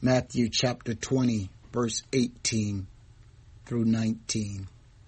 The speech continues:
Today's morsel. Throughout Scripture, Jesus told his followers consistently of his impending death at Jerusalem.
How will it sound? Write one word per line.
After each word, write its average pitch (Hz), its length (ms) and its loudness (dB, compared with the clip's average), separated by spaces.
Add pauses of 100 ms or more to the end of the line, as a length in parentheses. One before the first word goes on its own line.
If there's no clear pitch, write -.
(1200)
Today's 185 520 6
morsel. 117 640 0 (840)
Throughout 254 420 6
Scripture, 135 800 2 (260)
Jesus 147 520 4
told 139 320 6
his 117 180 2
followers 127 720 2
consistently 113 1120 0 (220)
of 113 120 -2
his 123 220 2
impending 117 600 4
death 120 300 0
at 110 140 -2
Jerusalem. 117 840 0